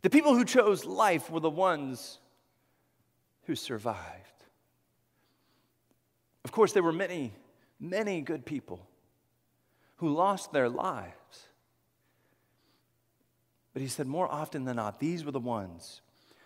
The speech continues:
who survived. The best kind of hope drives us to believe that what we see is nothing compared to what is to come.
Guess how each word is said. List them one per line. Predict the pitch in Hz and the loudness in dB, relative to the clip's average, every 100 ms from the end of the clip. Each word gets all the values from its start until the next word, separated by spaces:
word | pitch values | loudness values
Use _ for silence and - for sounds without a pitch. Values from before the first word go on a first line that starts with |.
| _ | _
who | - | -12
survived. | 110 - 95 104 95 90 - | -10 -8 -4 -2 -2 -4 -6
The | 107 | -2
best | 135 160 - | -2 -2 -4
kind | 143 139 120 | -6 -6 -8
of | - | -8
hope | 131 117 - - _ _ - - - | -8 -8 -10 -20 _ _ -20 -20 -20
drives | 104 120 147 156 139 | -8 -6 -2 -2 -2
us | 131 | -4
to | - | -6
believe | 110 104 104 95 | -4 -4 -6 -2
that | 113 113 | -2 0
what | 135 - 139 | -2 -2 -4
we | 127 131 | -6 -6
see | 117 - - 160 104 80 117 - _ _ _ _ _ _ _ _ _ _ _ _ _ _ _ | -6 -12 -10 -8 -8 -10 -18 -20 _ _ _ _ _ _ _ _ _ _ _ _ _ _ _
is | - 98 | -12 -10
nothing | 101 135 139 - 90 90 - _ _ _ _ _ _ _ _ _ _ _ - | -8 -6 -8 -10 -16 -18 -20 _ _ _ _ _ _ _ _ _ _ _ -14
compared | 107 117 113 | -10 -6 -6
to | 101 | -8
what | 101 113 110 | -6 -6 -6
is | 92 | -8
to | - 104 | -12 -16
come. | - 104 87 | -12 -12 -12